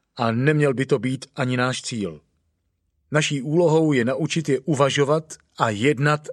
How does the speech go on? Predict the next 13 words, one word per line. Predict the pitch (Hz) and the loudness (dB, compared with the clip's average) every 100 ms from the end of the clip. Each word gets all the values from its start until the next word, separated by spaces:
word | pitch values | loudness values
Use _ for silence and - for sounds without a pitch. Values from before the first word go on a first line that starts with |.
| - | -10
samostatně, | - 170 185 156 135 120 117 113 - - - | -2 2 2 2 0 0 -2 -4 -6 -14 -4
tak, | - 202 - | -2 -2 0
aby | 175 151 | 0 2
dokázali | 143 165 165 175 151 | 2 2 2 2 0
uspět | 160 - 123 | -2 -2 -2
ve | 101 127 | 0 -2
škole | - 147 147 - - | 2 2 2 -6 2
a, | 135 101 _ | 2 2 _
co | - 131 | -6 0
je | 110 | 0
důležitější, | 95 101 110 110 127 127 - 180 190 202 - _ _ _ | -2 -2 -2 0 -2 -2 0 0 0 -2 -12 _ _ _
v | 135 | -10
životě. | 123 160 101 - - | -2 0 -2 -6 -18